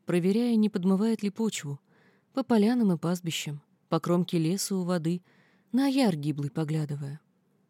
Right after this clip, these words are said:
У болота постояла, с кикиморами парой слов перекинулась, потом прошлась по насаждениям острого клыка,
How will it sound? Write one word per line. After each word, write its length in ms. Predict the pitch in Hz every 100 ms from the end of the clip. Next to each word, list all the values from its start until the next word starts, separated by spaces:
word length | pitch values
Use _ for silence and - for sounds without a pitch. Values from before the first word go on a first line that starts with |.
| _ _ _
У 80 | 160
болота 380 | 156 185 247 226
постояла, 640 | 208 - 196 185 180 175 - _ _ _ _
с 100 | -
кикиморами 680 | 196 - 262 240 220 208 190
парой 260 | 196 190 180
слов 280 | - 180
перекинулась, 760 | - 180 175 180 170 165 160 - _ _ _ _ _ _ _
потом 280 | 180 294 285
прошлась 420 | 247 - 233 220
по 100 | 196
насаждениям 760 | 185 - 175 151 214 233 202
острого 340 | 170 - 160 160
клыка, 420 | 185 185 151 139